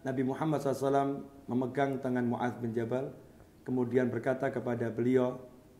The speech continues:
"Wahai Mu'adz, sungguh demi Allah, aku mencintaimu. Wallahi,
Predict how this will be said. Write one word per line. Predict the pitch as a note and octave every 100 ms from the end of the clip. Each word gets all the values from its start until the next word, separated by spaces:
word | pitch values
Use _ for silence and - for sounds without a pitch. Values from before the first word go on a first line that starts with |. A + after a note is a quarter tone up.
| - - - - -
"Wahai | C3 C#3
Mu'adz, | C#3+ C#3 D#3+ C#3+ - - -
sungguh | - A3 E3+ C3
demi | B2 C3
Allah, | C3 C3 A2+ - -
aku | C3 B2+ D#3+
mencintaimu. | C#3 C3+ B2 A#2+ A#2+ G#2+ - - - - - - - A2+
Wallahi, | A2+ B2 C#3 B2+